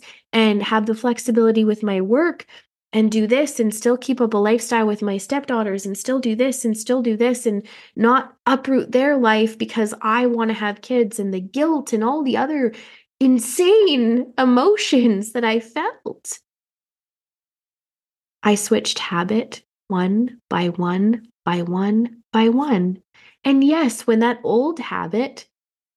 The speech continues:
wanted to creep in, I would say, "Ah, you're still there. I get to work on you and I get to choose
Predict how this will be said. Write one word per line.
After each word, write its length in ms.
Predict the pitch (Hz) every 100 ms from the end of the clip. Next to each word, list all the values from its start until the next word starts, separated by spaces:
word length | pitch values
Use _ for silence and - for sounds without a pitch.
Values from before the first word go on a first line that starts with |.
| _ _ _
wanted 500 | 220 196 190 202 226
to 120 | 226 269
creep 360 | - 262 247
in, 340 | 190 202 294 - _ _ _ _ _ _ _ _ _ _ _ _ _
I 120 | 208
would 140 | 220 226
say, 200 | 277 277
"Ah, 320 | - 415 233 - _ _ _ -
you're 100 | 240
still 320 | - 285 285
there. 340 | 330 285 214 -
I 120 | 214
get 240 | 214 240 -
to 120 | -
work 280 | 233 240 240
on 120 | 202
you 180 | 175 175
and 120 | 180
I 120 | 185
get 220 | 190 - -
to 140 | 214
choose 840 | 202 - 254 254 190 180 - -